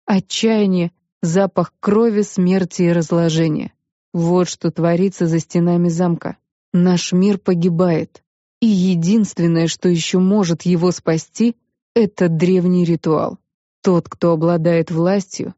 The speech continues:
кто управляет миром, может спасти его от разрушения, возвести защитные границы ценой собственной жизни. Жизнь правителя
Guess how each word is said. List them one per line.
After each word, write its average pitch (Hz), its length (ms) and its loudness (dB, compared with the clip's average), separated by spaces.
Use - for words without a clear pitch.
кто - 240 0
управляет 190 640 0
миром, 185 420 0
может 196 460 2
спасти 190 420 -2
его 170 200 2
от 165 160 0
разрушения, 165 840 0
возвести 185 540 0
защитные 180 560 0
границы 185 720 0
ценой 214 440 0
собственной 180 600 0
жизни. 160 480 -4
Жизнь 170 480 0
правителя 175 720 0